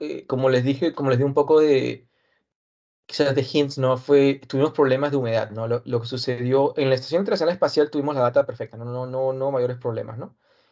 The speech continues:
Lo que sucedió en, eh, Artemis uno, es, eh, básicamente un mes después del lanzamiento, aproximadamente Navidad del dos mil veintidós,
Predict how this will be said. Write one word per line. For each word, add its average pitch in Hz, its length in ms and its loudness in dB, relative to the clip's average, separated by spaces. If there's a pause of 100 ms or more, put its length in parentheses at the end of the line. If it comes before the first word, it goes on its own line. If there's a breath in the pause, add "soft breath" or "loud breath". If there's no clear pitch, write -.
(140)
Lo 131 140 2
que 135 60 -8
sucedió 139 920 2
en, 143 600 -6 (100)
eh, 120 380 -4
Artemis 131 460 -4
uno, 131 440 -2 (800)
es, 143 680 0 (100)
eh, 123 340 -8 (100)
básicamente 156 1300 -2
un 147 180 -2
mes 156 180 -2
después 143 480 0
del 147 200 0
lanzamiento, 127 640 -2
aproximadamente 127 500 -4
Navidad 117 460 2
del 131 200 2
dos 117 120 0
mil 117 100 -2
veintidós, 123 540 -4